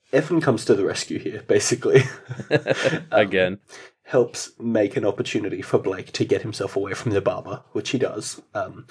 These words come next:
Speaker 1: and then Blake kind of falls off into the darkness, but is able to fly back up and catches up to the others. Um, and he finds the rest of the group being basically accosted by a teacher and her students.
Speaker 2: Ah, yes. Uh, this teacher's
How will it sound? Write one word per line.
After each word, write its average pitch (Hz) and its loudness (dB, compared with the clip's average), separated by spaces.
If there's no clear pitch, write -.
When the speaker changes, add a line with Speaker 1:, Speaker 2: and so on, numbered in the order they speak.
Speaker 1:
and 110 -2
then 98 -2
Blake 95 -2
kind 101 2
of 92 -2
falls 104 6
off - -4
into 101 -4
the 95 -4
darkness, 117 2
but - 0
is - -6
able 85 -2
to 78 -6
fly - -2
back - -6
up - 0
and - -12
catches 113 -4
up - -12
to - -18
the 117 0
others. 151 -2
Um, 101 2
and 101 -4
he 117 -6
finds 104 -2
the 107 0
rest 101 -4
of 120 -14
the 110 -8
group - -6
being 104 -4
basically 127 -2
accosted - -2
by - 0
a - -6
teacher - -2
and - -8
her 113 2
students. - -4
Speaker 2:
Ah, 107 6
yes. 101 -2
Uh, 95 0
this 113 -2
teacher's 92 -6